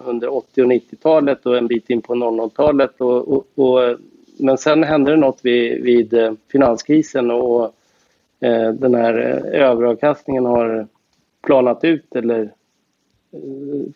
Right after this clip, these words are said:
försvunnit eller åtminstone planat ut rätt mycket. Så, och det, det i sig är, är ju någonting som man måste notera, kan jag tycka. Och, och sen från andra hållet då,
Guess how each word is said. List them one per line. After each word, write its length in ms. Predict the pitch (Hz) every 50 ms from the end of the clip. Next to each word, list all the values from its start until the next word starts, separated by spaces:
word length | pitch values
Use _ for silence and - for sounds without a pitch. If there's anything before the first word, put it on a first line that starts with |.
| _ _
försvunnit 580 | 147 135 - 160 160 165 156 139 123 123 _
eller 260 | 123 120 123 127 127 123
åtminstone 560 | 120 113 - - 131 120 113 - 127 120 113
planat 360 | - 131 127 120 117 110 -
ut 220 | 151 147 131 -
rätt 200 | 131 120 110 -
mycket. 380 | - 113 107 _ - 113 113 - - _ _ _ _ _ _ _ _ _ _ _ _ -
Så, 100 | - -
och 240 | - 170 151 143
det, 260 | 123 151 156 165 175 170
det 160 | 147 139 156
i 200 | 160 180 190 180
sig 440 | - - 170 170 190 190 175 165 156
är, 160 | 151 151 151
är 240 | 156 156 143 139 135
ju 380 | 135 135 135 131 127 127 127 117 107 123 _ _
någonting 540 | - 139 139 135 123 120 120 - 127 127 123
som 160 | - 135 127
man 140 | 127 123 123
måste 380 | 123 127 120 - - _ 131
notera, 580 | 123 123 123 120 117 - 160 175 190 165 131 113
kan 140 | - 127 117
jag 120 | 113 110
tycka. 360 | - - - - - - - - _ _ _ _ _ _ _ _ _ _ _ _ _
Och, 240 | 165 156 160 156 -
och 160 | - 160 151
sen 240 | - - 165 156 156
från 200 | 156 185 190 190
andra 420 | 190 180 156 131 123 123 147 202 208
hållet 420 | 185 165 143 123 120 123 - -
då, 340 | - 113 113 113 107 107